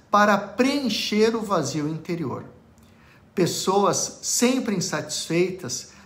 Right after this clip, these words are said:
deixam de aproveitar o presente e viver a vida. Depois se lamentam do que perderam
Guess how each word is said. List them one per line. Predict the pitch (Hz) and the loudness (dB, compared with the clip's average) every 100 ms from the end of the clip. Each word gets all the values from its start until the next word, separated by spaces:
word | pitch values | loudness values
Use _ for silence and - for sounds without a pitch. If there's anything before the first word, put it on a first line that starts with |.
| - | -4
deixam | 170 254 247 254 | 2 2 2 0
de | 233 | -2
aproveitar | - 226 226 220 220 220 | 0 -2 -2 -2 0 0
o | 220 | 0
presente | 240 240 175 196 240 247 - - 127 | 0 0 0 2 2 0 -6 -8 -6
e | 160 | -4
viver | 190 190 214 | -4 -2 0
a | 214 | 0
vida. | 160 165 165 165 - - - - - | 0 -2 -4 -8 -12 -20 -20 -20 0
Depois | 190 196 233 233 | 2 6 6 4
se | - | 2
lamentam | 233 214 202 240 269 - 196 | 2 4 4 2 0 -2 -2
do | 175 | -2
que | 170 190 | -2 -4
perderam | - 196 139 147 156 196 233 | -4 -4 -2 -2 0 0 -2